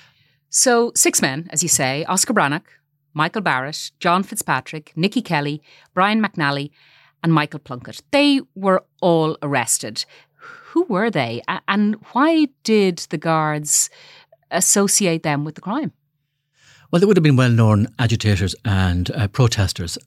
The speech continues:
Speaker 2: at the time on various human rights issues, often related to events in Northern Ireland and indeed to events in the U K, where the Birmingham Six case took place and the Guildford Four, et cetera, involving innocent Irish people who were jailed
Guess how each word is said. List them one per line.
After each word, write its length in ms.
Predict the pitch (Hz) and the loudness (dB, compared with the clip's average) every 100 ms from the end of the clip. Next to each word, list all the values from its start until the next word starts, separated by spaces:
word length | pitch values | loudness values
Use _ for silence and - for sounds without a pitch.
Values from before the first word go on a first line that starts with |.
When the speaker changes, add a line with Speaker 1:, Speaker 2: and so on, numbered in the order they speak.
| _ - | _ -6
Speaker 2:
at 120 | - | -6
the 80 | 107 | -4
time 300 | - 90 110 | -2 -2 -2
on 180 | 127 120 - | 0 0 0
various 400 | 110 170 135 101 | -2 2 4 2
human 240 | - 98 87 | 0 0 -2
rights 240 | 85 92 | -4 -6
issues, 300 | 92 - 98 - - | -8 -6 -10 -10 -2
often 260 | 135 107 101 | -2 0 0
related 260 | 98 90 | 0 -2
to 200 | - 92 - - | -6 -10 -10 -6
events 320 | 113 107 101 | -2 0 0
in 60 | 92 | -2
Northern 280 | 90 92 92 | -2 -2 -2
Ireland 300 | 92 90 90 | -2 -2 -4
and 140 | 110 | -2
indeed 400 | 98 104 98 101 - - - - - | -2 0 -2 -4 -12 -20 -20 -14 0
to 100 | 117 | 2
events 320 | 110 104 - | 4 2 0
in 60 | |
the 80 | 92 | -2
U 140 | 92 95 | -2 -2
K, 320 | 127 143 151 | 2 2 2
where 320 | 95 90 82 | 0 -4 -6
the 60 | - | -6
Birmingham 340 | 107 98 87 | -4 -2 -2
Six 240 | - 110 - | -4 -6 -6
case 260 | - 107 | -4 -6
took 260 | - 110 - | -6 -10 -6
place 360 | - 123 117 - | -2 0 0 -2
and 220 | 92 87 | -2 -2
the 160 | 90 85 | -4 -4
Guildford 340 | 110 95 98 | -4 -4 -6
Four, 240 | - 104 | -4 -4
et 80 | 104 | -2
cetera, 320 | 117 107 104 - - - - | -4 -4 -6 -10 -16 -20 -4
involving 380 | 113 104 104 98 | 0 2 2 2
innocent 280 | 101 98 92 | 2 0 0
Irish 260 | 90 92 - | 0 -2 -2
people 240 | 98 85 | -4 -4
who 100 | 87 | -6
were 200 | 87 87 - - - | -6 -8 -12 -20 -8
jailed 460 | - 101 92 95 | 0 0 0 -2